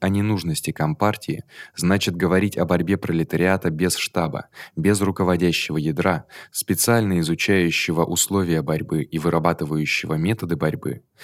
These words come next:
Значит говорить, что без штаба лучше воевать, чем при штабе, что глупо. Часть третья.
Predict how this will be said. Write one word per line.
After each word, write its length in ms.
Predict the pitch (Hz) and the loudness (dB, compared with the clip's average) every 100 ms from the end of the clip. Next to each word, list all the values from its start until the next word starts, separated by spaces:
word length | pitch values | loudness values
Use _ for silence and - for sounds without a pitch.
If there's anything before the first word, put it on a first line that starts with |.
| - - | -16 -6
Значит 400 | - 92 90 80 | 0 2 0 0
говорить, 500 | 85 85 90 104 - | 2 4 2 -2 -6
что 220 | - - | -6 -2
без 200 | 85 82 | 0 0
штаба 480 | - - 107 92 76 - - | -2 0 0 0 -4 -10 -8
лучше 420 | 85 101 117 - | -2 0 0 -2
воевать, 560 | 78 78 76 92 101 - - | -2 -2 0 0 -2 -6 -6
чем 300 | - 95 85 | -2 0 0
при 200 | 98 101 | 0 0
штабе, 460 | - - 73 - - | -2 -2 -4 -4 -12
что 300 | - - 117 | -8 -4 -4
глупо. 420 | 107 85 - - - _ _ _ _ _ _ _ _ _ _ _ _ _ | -2 -4 -4 -6 -12 _ _ _ _ _ _ _ _ _ _ _ _ _
Часть 520 | - 113 101 - - - | 2 4 4 2 -4 4
третья. 560 | 120 101 - 78 69 | 6 6 4 -2 -2